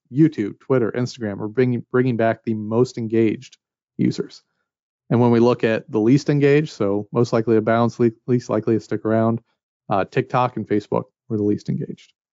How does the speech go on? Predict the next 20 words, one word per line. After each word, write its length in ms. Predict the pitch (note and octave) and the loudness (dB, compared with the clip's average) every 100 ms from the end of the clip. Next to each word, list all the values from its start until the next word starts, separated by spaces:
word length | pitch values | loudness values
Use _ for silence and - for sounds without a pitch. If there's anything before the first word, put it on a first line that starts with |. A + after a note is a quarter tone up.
| _ _ _ _ _ _ _ _ _ | _ _ _ _ _ _ _ _ _
So 100 | _ | _
I 40 | A#2+ | 2
wanna 220 | C#3+ D3 | 4 2
talk 280 | C3+ C#3+ C#3+ | 2 0 0
about, 240 | C3+ C3 | 0 2
this 100 | C3+ | 0
is 40 | - | 0
something 220 | C#3 C#3 | -2 0
we 80 | A#2+ | 0
get 160 | A#2+ | -2
questions 380 | - C#3+ - C#3 | 0 -2 0 -6
about. 380 | C3 C3 C3 - _ _ _ _ | 0 0 0 -2 _ _ _ _
Uh, 280 | - G#2 G#2+ | -2 0 0
you 120 | A2 | -2
know, 120 | A2+ G#2+ | -2 -2
it's 240 | - A2 | -4 -6
the 60 | A2+ | 0
latest 280 | A#2 B2 - | 2 2 0
shiny 280 | B2+ A#2+ | -2 0
object, 520 | A2+ B2+ B2+ C#3 C#3 | 0 0 0 -2 -2